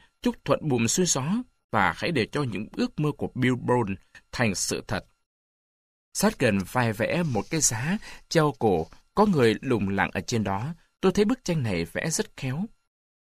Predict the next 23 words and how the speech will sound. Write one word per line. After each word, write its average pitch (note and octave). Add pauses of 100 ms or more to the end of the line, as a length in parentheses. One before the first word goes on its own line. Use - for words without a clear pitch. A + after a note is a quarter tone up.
"Một D#3+
bức -
tranh F#3 (280)
tiên F3
tri E3
đấy." C3 (460)
Ông B2+
bác C3
sĩ G#2+
chạm -
ngón A2+
tay B2+ (120)
vào F#2+
hình F#2+
giá F#2+
treo D3
cổ F2+
và F2+
nhận -
xét. E3 (440)
"Còn D#3
bây F#3+
giờ, C3